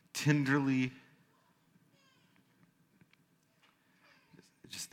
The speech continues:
having that tender kindness from your husband forever. Husbands, then this is what it looks like to turn and then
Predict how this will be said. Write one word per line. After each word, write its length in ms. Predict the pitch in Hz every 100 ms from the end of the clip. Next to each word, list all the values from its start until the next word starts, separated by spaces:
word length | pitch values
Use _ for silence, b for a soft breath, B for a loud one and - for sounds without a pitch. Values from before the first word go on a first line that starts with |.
| - -
having 320 | - 123 113
that 200 | 98 -
tender 480 | - 135 131 139 135
kindness 760 | - - 113 107 90 85 - - -
from 480 | 107 110 117 120 -
your 220 | 113 107 95
husband 500 | 120 107 - 92 87
forever. 640 | 98 - - 110 - - _ _ _ b b b b b _ -
Husbands, 380 | 135 131 107 87
then 180 | 107 95
this 180 | 117 -
is 180 | 120 -
what 220 | 107 101
it 100 | -
looks 300 | 95 - -
like 160 | 87
to 100 | -
turn 400 | 98 - 110 107 -
and 160 | 101
then 180 | 95 95